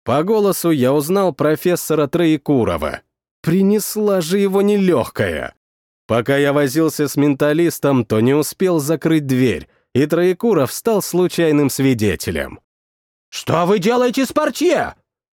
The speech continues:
Его голос приблизился. «Потрудитесь объяс-» Профессор вдруг смолк, а потом охнул, застонал и забормотал что-то себе под нос. Видимо, на него менталист тоже успел воздействовать.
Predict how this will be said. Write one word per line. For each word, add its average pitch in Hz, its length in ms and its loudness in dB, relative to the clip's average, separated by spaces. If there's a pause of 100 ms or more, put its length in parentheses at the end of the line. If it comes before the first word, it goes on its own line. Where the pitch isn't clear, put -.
Его 120 360 0
голос 143 360 0
приблизился. 98 920 -2 (560)
«Потрудитесь 208 760 0
объяс-» 247 560 0 (540)
Профессор 147 720 0
вдруг 139 320 0
смолк, 151 600 -2 (160)
а 196 120 0
потом 170 540 0
охнул, 113 540 -2 (120)
застонал 160 1000 0
и 117 60 2
забормотал 160 800 0
что-то 190 440 -2
себе 160 380 0
под 104 380 -2
нос. 78 420 -8 (420)
Видимо, 196 500 0
на 185 120 2
него 190 380 2
менталист 156 800 0
тоже 151 340 0
успел 131 420 2
воздействовать. 90 1120 -2